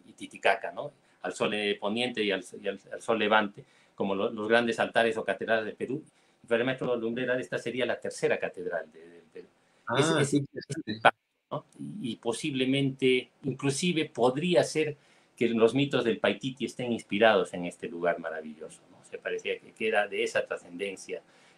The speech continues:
Speaker 1: Eh, y, y, y es claro que el esfuerzo que hicieron los incas por construir esto era enorme, porque eran territorios muy poco poblados, entonces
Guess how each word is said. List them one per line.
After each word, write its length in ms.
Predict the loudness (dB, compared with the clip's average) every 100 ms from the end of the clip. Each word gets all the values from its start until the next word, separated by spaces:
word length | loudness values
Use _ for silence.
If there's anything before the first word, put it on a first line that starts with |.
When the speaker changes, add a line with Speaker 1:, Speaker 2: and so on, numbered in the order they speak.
| 0
Speaker 1:
Eh, 360 | 2 2 0 -12
y, 440 | -12 0 2 4 6
y, 120 | 4
y 140 | 6 4
es 80 |
claro 320 | 8 6 6 2
que 60 |
el 100 | -4
esfuerzo 400 | -6 -2 -4 -4
que 80 | -10
hicieron 320 | -8 -4 -4
los 120 | -6
incas 220 | -6 -6 -4
por 160 | -6
construir 420 | -8 -12 -8 -8 -8
esto 180 | -6 -6
era 80 |
enorme, 280 | -2 -2 -4
porque 200 | -12 -2
eran 160 | -2 0
territorios 460 | -4 -2 -2 -2
muy 160 | -4 -10
poco 340 | -8 -6 -6
poblados, 460 | -6 -4 0 0 -2
entonces 320 | -18 -20 -20